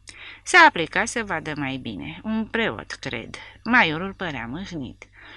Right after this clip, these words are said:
„Un preot?” a zis. „Dumnezeule drag, nu mai există nimic sfânt.” A trecut indiferent strada și a scormonit cu vârful bastonului. Capul și trunchiul i s-au rostogolit cu fața spre el. A urmat o tăcere îndelungată.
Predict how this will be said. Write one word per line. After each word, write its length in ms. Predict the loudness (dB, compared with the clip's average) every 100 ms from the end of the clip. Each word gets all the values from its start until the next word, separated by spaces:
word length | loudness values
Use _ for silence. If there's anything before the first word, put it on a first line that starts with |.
| -10
„Un 220 | -2 0
preot?” 440 | 0 0 0 0 -2
a 140 | -6
zis. 320 | -6 -10 -10 -8
„Dumnezeule 760 | -6 -6 -6 -6 -6 -6 -8
drag, 300 | -2 0 0
nu 120 | -2
mai 200 | -4 -4
există 320 | -4 -8 -4
nimic 400 | -2 -2 -2 -6
sfânt.” 480 | -8 -6 -6 -6 -8 -18 -20 -20 -20 0
A 140 | 4
trecut 360 | 4 2 -2 -4
indiferent 680 | -4 -4 -4 -4 -4 -4 -6
strada 420 | -2 -2 2 0
și 140 | 0
a 160 | 0 -2
scormonit 580 | -4 -4 -4 -4 -6 -8
cu 180 | -10 -10
vârful 440 | -8 -10 -8 -10
bastonului. 840 | -6 -8 -8 -10 -10 -10 -12 -14 -2
Capul 340 | 2 2 0
și 200 | -4 -6
trunchiul 420 | -6 -4 -2 -2
i 140 | -4 -4
s-au 220 | -4 -4
rostogolit 680 | -4 -8 -10 -8 -8 -10 -10
cu 140 | -10
fața 420 | -8 -6 -8 -10 -10
spre 260 | -10 -8
el. 280 | -8 -10 -12 _ -20 -16 -14 -14 6
A 120 | 6
urmat 380 | 8 4 0 0
o 60 |
tăcere 460 | -6 -8 -4 -2 -2
îndelungată. 760 | -6 -8 -8 -6 -2 -2 -2